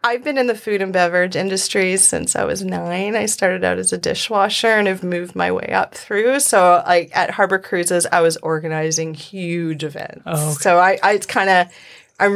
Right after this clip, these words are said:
Speaker 1: really, um, actually, and then I, in my early twenties, I had my own bartending business for, for, like, kind of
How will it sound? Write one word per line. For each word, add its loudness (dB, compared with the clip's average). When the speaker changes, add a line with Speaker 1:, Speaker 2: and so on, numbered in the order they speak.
Speaker 1:
really, 0
um, 2
actually, 0
and 0
then 4
I, 0
in -6
my 2
early 0
twenties, 0
I -4
had 0
my 0
own -2
bartending 0
business 0
for, 0
for, 2
like, 0
kind -2
of -2